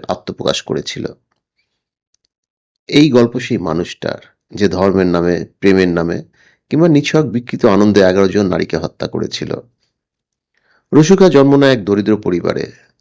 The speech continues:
তার শৈশব কখনো স্বাভাবিক ছিল না। মায়ের নিপীড়ন, বাবার অনুপস্থিতি,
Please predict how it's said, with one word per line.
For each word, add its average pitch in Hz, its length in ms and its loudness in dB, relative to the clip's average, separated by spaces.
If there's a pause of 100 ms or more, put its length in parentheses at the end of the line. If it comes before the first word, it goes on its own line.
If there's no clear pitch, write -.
তার 101 120 0
শৈশব 107 400 -2
কখনো 117 280 0
স্বাভাবিক 87 520 -4
ছিল 73 260 -10
না। - 220 -12 (680)
মায়ের 92 300 2
নিপীড়ন, 95 580 0
বাবার 87 260 2
অনুপস্থিতি, 90 800 -4